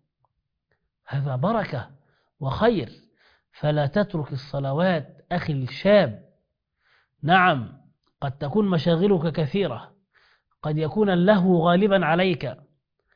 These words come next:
وقد يكون اللعب غالب عليك، لكن الصلاة الصلاة، الصلاة الصلاة،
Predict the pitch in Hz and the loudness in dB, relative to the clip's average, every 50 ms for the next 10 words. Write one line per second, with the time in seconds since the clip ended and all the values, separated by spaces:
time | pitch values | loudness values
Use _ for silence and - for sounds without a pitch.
0 | _ _ _ _ _ _ _ _ - 147 131 147 143 143 185 185 175 165 165 147 | _ _ _ _ _ _ _ _ -10 -6 -6 -4 -4 -2 -2 0 0 0 -2 -2
1 | - 202 208 196 185 180 185 226 233 196 190 170 123 107 - - - - - 123 | -2 0 0 2 2 4 4 6 6 6 4 2 0 -4 -8 -16 -20 -16 -10 -4
2 | 143 170 208 226 214 190 170 160 156 170 196 214 196 160 - - 135 135 147 165 | 0 2 4 4 4 2 0 0 0 2 2 2 0 0 -2 -6 -6 -4 -2 -2
3 | 185 185 - 170 151 147 135 - - - 143 151 175 214 214 - 170 - - - | -2 -4 -4 -4 -4 -4 -6 -6 -6 -4 -2 -2 0 -2 -2 -4 -8 -10 -10 -10
4 | 139 107 90 82 - _ _ _ _ _ _ _ _ _ _ _ _ _ _ _ | -10 -10 -12 -16 -18 _ _ _ _ _ _ _ _ _ _ _ _ _ _ _
5 | _ _ _ - 156 147 - - 170 170 196 220 208 - 185 - - 185 180 190 | _ _ _ -8 -8 -6 -6 -4 -2 0 0 0 0 -2 -4 -4 -2 -2 0 2
6 | 208 202 151 - | 2 0 0 -4